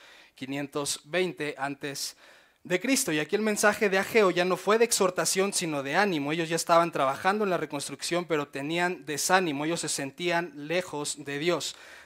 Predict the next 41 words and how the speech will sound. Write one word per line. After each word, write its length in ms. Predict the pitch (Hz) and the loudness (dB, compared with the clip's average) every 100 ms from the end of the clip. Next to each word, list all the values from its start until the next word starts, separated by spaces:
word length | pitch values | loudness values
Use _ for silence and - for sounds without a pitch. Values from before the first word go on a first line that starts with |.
| - | 0
No 160 | 185 | 4
les 120 | 214 190 | 4 4
motivaba 540 | 180 175 180 185 175 | 0 4 6 8 6
tampoco 480 | 165 156 220 214 175 | 2 6 6 6 4
a 40 | |
hacer 220 | 156 180 | 4 2
un 140 | 180 180 | 2 2
templo 440 | 196 220 190 165 | 0 0 0 -4
que 100 | 151 | -2
no 180 | 143 180 | -2 0
iba 220 | 208 190 | 2 2
a 100 | 185 | 0
quedar 360 | 165 151 165 180 | -2 0 0 0
igual 320 | 147 139 151 | -6 -2 -2
de 80 | 160 | -2
bonito 420 | 139 139 143 160 | -4 -6 -4 -6
que 60 | 139 | -6
el 80 | 131 | -8
anterior 580 | 123 131 127 143 147 143 - | -8 -10 -8 -6 -8 -10 -12
que 80 | 131 | -10
había 240 | 131 139 | -6 -6
hecho 340 | 135 151 143 - - - - | -6 -8 -10 -12 -20 -18 -2
Salomón. 540 | - 165 185 285 202 | 4 4 8 8 6
Y 80 | 156 | 4
no 100 | 180 | 0
sé 160 | - | 2
si 180 | 190 - | 2 2
alguien 280 | 185 190 185 | 2 0 -2
recuerde 420 | 156 151 175 170 | -4 -2 -2 -2
qué 100 | 170 | -4
les 200 | 170 156 | -4 -4
dijo 260 | 175 - 151 | -6 -6 -2
Dios 320 | 190 170 - 139 | 0 0 -2 -8
en 100 | 143 | -8
esta 220 | - 151 | -8 -6
segunda 400 | 147 139 151 147 | -6 -4 -4 -4
profecía. 520 | 135 - 120 190 160 | -6 -6 -6 -2 -2
Les 160 | 135 139 | -2 -8
dijo 260 | 170 170 | -8 -6
tan 180 | 147 131 | -6 -4
solo 420 | - 185 175 170 | 2 2 2 0